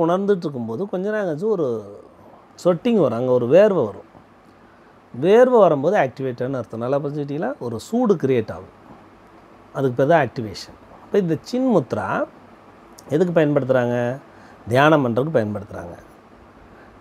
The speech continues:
சித்தர்கள் அவங்களோட குண்டலினியை increase பண்றதுக்கு பயன்படுத்துறாங்க. மைண்டை வந்து reduce பண்றதுக்கு பயன்-, mind reduce ஆகும்போது என்னது?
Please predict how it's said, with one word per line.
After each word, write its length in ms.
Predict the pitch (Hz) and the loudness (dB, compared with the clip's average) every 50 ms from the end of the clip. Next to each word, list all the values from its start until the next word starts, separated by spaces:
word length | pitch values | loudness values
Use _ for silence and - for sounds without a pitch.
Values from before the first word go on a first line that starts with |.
| - - | -10 -4
சித்தர்கள் 540 | - 160 151 160 190 175 156 165 175 175 170 170 160 147 - _ _ _ _ - - | -2 2 6 8 8 8 8 8 6 6 6 2 0 -2 -6 _ _ _ _ -8 -4
அவங்களோட 320 | 139 139 135 135 127 120 117 110 | -2 0 2 2 2 2 0 0
குண்டலினியை 840 | 143 151 151 170 165 165 160 156 147 139 135 127 120 120 120 131 151 170 185 202 - - _ - - - | 0 0 2 2 2 2 2 2 0 -2 -4 -4 -6 -6 -6 -4 -6 -6 -6 -10 -12 -16 _ -20 -16 -8
increase 380 | - 131 147 156 156 147 - - | -6 -2 0 2 2 0 0 -2
பண்றதுக்கு 380 | 139 120 107 113 110 - - 180 165 156 | -4 -4 -2 -4 -4 -4 -6 -6 -4 -2
பயன்படுத்துறாங்க. 540 | 131 120 117 107 101 92 - 98 92 95 95 98 107 117 | -2 -2 -2 -4 -6 -10 -12 -14 -14 -12 -12 -10 -6 -4
மைண்டை 340 | 139 156 180 202 196 190 175 151 | -2 0 0 2 4 4 4 4
வந்து 160 | 135 156 190 175 147 131 | 2 0 0 -2 -2 -2
reduce 320 | 127 127 147 190 208 180 - - | -2 -2 0 0 0 0 0 -4
பண்றதுக்கு 300 | 143 117 110 139 156 - | -4 -4 -4 -4 -6 -6
பயன்-, 180 | 117 107 104 104 120 151 | -10 -10 -8 -6 -2 0
mind 320 | 185 226 269 269 240 208 170 | 0 0 0 0 2 2 2
reduce 280 | 165 180 226 202 - 196 170 | 2 2 2 2 2 2 2
ஆகும்போது 260 | 156 151 156 156 147 | 2 2 0 -2 -2
என்னது? 240 | 139 135 131 131 139 | -2 -2 -2 -2 -2